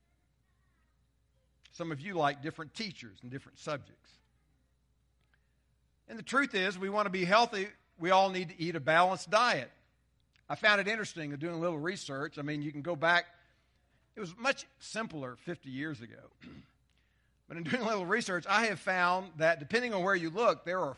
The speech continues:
four or five or six or maybe seven basic food groups. I, I'm not sure. Anyway.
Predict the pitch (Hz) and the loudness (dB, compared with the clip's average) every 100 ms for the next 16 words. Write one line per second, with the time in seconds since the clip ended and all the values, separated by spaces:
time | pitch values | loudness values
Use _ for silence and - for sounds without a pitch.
0 | - 196 196 226 240 233 151 - - 160 | -10 -6 -2 0 0 -2 -6 -4 2 4
1 | 160 190 233 - 180 - 320 294 277 - | 6 4 2 -2 -4 -2 4 6 6 -4
2 | - 185 202 254 285 262 294 320 269 156 | -6 -2 2 2 0 -2 6 6 6 0
3 | 127 175 185 180 - 240 160 147 135 - | -2 -2 -4 -12 -14 -12 -10 -12 -12 -8
4 | 170 160 - - - 202 180 185 185 151 | -4 -4 -6 -12 -4 0 0 -2 -2 -4
5 | - _ _ _ _ _ _ - 170 160 | -8 _ _ _ _ _ _ -10 -6 -6
6 | 120 | -8